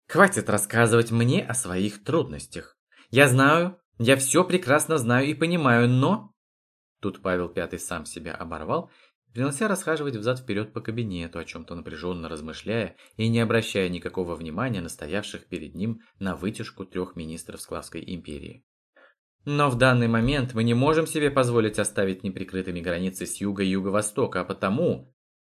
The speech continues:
я авансирую применение комплекса мер по защите наших юго-восточных рубежей.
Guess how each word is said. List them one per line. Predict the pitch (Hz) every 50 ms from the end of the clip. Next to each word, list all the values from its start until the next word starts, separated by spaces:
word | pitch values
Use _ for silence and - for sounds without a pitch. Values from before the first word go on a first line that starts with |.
| _ _
я | - 110 131 135
авансирую | 135 139 139 135 - 156 156 151 147 139
применение | 131 131 131 131 127 127 131 131 127 123 120
комплекса | 123 - 123 120 - 107 - - 101
мер | 101 104 110 107
по | - 107
защите | 98 98 95 - - 101 - 104
наших | 98 98 95 - 90 -
юго-восточных | 95 90 87 87 90 - - 90 87 - 90 87 - 92
рубежей. | 92 90 92 87 73 78 71 65 -